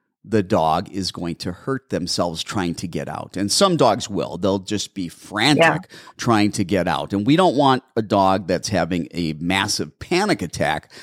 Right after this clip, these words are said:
Speaker 1: We don't wanna put them in the crate in, in a situation where they're hurting themselves. So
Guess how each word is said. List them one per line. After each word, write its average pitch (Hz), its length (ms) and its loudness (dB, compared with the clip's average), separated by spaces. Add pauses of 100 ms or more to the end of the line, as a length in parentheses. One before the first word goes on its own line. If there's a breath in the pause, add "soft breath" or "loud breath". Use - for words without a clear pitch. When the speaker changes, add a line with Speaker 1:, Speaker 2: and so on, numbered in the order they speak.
(160 loud breath)
Speaker 1:
We 120 140 0
don't 123 160 4
wanna 110 160 6
put - 220 0
them 107 180 4
in 95 80 4
the 90 80 0
crate 95 400 0
in, 90 200 -4
in 92 200 -4
a 80 40 -2
situation 90 640 -4
where 82 120 -4
they're 73 160 -6
hurting 120 420 -2
themselves. - 640 -6 (440 loud breath)
So 117 580 2